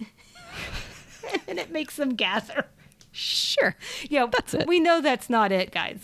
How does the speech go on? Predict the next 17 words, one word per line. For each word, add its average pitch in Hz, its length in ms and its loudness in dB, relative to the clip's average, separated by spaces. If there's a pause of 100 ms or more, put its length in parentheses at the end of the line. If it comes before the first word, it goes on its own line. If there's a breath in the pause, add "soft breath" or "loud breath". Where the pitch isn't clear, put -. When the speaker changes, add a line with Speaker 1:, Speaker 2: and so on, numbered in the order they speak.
Speaker 1:
but 202 260 0 (120)
I 285 200 0
just 381 340 -8
couldn't 202 500 -10
with 208 180 -8
that. - 220 -12 (760 loud breath)
Uh, 220 400 2 (140)
<laughs> - 160 -14
but 226 240 4
anyway, 220 300 4
so 214 240 2
that 233 340 0
is 226 260 2
pretty 214 300 2
much 185 300 0
wrapping 185 420 0
up 170 340 -6